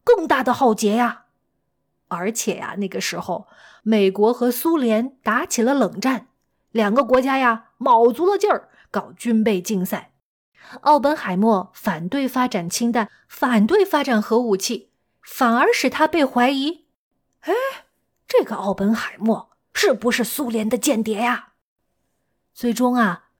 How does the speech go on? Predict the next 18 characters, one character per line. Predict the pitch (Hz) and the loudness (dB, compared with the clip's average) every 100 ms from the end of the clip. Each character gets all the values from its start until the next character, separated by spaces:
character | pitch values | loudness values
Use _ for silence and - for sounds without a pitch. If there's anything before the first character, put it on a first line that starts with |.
| _ | _
美 | 202 202 | 0 2
国 | 196 220 | 4 2
政 | 240 202 | 4 0
府 | - - 175 | -2 -8 -10
撤 | - 269 214 | -6 0 0
销 | 190 220 | 0 0
了 | 208 | 0
他 | 190 208 196 | -2 -4 -2
一 | 170 196 277 | 0 2 2
切 | 320 - 214 | 2 -2 -2
的 | 170 | -4
安 | - 233 247 | -2 -2 -2
全 | - 180 196 | -2 -4 -4
特 | - 180 | -4 -6
许 | - - - _ | -6 -14 -20 _
和 | - 190 | -6 -6
权 | - 160 165 | -6 -12 -10
限， | 202 - | -8 -10